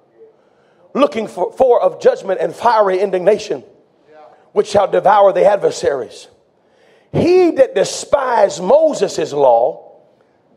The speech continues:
died without mercy under two or three witnesses. Watch this. If you broke the first covenant, you died.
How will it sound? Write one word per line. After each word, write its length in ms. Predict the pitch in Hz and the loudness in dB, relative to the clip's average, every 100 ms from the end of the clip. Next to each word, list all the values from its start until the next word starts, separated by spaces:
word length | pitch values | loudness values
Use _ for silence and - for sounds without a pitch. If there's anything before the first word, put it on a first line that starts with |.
| _ _ _ | _ _ _
died 680 | - 285 214 127 143 202 - - _ _ _ _ _ _ _ _ _ _ _ _ _ _ _ _ _ _ _ | -2 0 0 0 0 0 -4 -20 _ _ _ _ _ _ _ _ _ _ _ _ _ _ _ _ _ _ _
without 560 | 156 233 233 254 247 | 0 0 2 0 0
mercy 720 | 220 220 320 277 - 143 170 - - _ _ _ _ - | 0 2 2 2 -6 -6 -6 -10 -20 _ _ _ _ -2
under 260 | 175 160 147 | 0 0 -4
two 360 | - 220 240 | -4 -8 -8
or 240 | 226 160 139 | -2 0 0
three 320 | - 185 180 | -6 -10 -8
witnesses. 680 | 180 120 104 - - _ _ _ _ _ _ _ _ _ _ _ _ _ - _ _ _ _ _ _ _ _ _ _ _ _ _ | -10 -10 -20 -20 -20 _ _ _ _ _ _ _ _ _ _ _ _ _ -20 _ _ _ _ _ _ _ _ _ _ _ _ _
Watch 240 | 165 190 - | -2 -2 -2
this. 280 | 175 - - _ - | -6 -6 -20 _ -8
If 220 | 262 240 | -4 -4
you 160 | 311 330 | 0 0
broke 400 | 233 311 285 - | 4 4 4 2
the 100 | 214 | -2
first 380 | - 330 320 - | 2 2 2 0
covenant, 400 | 214 170 151 180 - _ _ _ _ _ _ _ _ | -2 0 -8 -10 -18 _ _ _ _ _ _ _ _
you 120 | 190 | -6
died. 360 | 170 208 123 | 0 0 -2